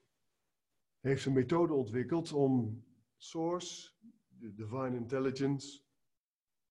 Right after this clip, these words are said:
ja, daarmee samen te werken met behulp van protocollen, manieren van het aanroepen van Source,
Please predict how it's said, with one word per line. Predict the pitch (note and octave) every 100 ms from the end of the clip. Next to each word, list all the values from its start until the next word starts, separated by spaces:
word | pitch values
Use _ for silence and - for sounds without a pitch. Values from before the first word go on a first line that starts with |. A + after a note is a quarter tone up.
| _ _
ja, | - D#3 A2+ G2+ - _ _ _ _ _ _ _ _ _ _ _ _ _ -
daarmee | B2 A#2+ A#2
samen | A2 - D#3+ F3+ F3+ F3
te | - B2+
werken | B2+ C#3 D3+ - C#3+
met | A#2 A2
behulp | A#2+ D#3+ D#3+
van | A#2+ A2
protocollen, | A#2+ A2 G#2+ - _ - F3 G3 A3 A3+ G#3+ - - -
manieren | G2 G2+ C3+ C3+ A2
van | G2+
het | A2 - -
aanroepen | C3+ D#3 D3+ D3 D3+ C3
van | C3+ B2
Source, | - C3+ B2+ B2+